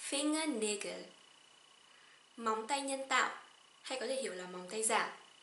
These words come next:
Die Nagelmodellage. Die Nagelmodellage. Các bạn lưu ý ở đây âm cuối chúng ta đọc là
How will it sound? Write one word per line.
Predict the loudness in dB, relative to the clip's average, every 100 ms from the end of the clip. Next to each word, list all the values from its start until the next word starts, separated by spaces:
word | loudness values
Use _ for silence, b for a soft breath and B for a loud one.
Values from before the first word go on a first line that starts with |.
| -20 -20 -20 -20 -20 -20 -20 -20 -20 -20 -20 -20 -20 -20 -20 -20 B B -12 -6
Die | -4
Nagelmodellage. | 4 4 4 4 4 2 2 2 6 6 6 2 -2 -6 -14 -20 -20 -20 -20 B B B -10
Die | -4
Nagelmodellage. | 0 4 6 6 4 2 2 0 -2 0 2 6 6 6 4 0 -4 -12 -20 -20 -20 B B B
Các | 4
bạn | 4 4
lưu |
ý | 2 4
ở | 4
đây | 4 2
âm | 2 0 0
cuối | 2 4
chúng | 2 0
ta | 2
đọc | 2 2
là | 0